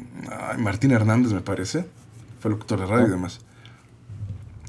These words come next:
Speaker 1: Lo conocía por Radioactivo, W F M, bla, bla, bla, cosas de gente vieja.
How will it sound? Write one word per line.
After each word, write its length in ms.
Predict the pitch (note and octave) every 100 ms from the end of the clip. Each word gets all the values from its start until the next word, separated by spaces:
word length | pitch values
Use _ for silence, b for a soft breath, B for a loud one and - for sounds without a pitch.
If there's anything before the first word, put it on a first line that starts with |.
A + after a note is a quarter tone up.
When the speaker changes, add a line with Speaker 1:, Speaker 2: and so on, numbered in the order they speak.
| -
Speaker 1:
Lo 160 | - G2+
conocía 300 | G#2+ G2+ A#2
por 120 | A2+
Radioactivo, 680 | G2 G#2+ - B2+ B2 A2+ A2+ -
W 400 | G2 F#2+ G2+ F#2+
F 200 | - G#2
M, 260 | G#2 G#2
bla, 220 | G2 F#2+
bla, 180 | F#2+ F#2+
bla, 400 | G2+ G#2+ A2 A#2+ A#2
cosas 300 | A2 G#2+ F#2+
de 80 | F2
gente 240 | G#2 G#2
vieja. 380 | G#2 A2+ A#2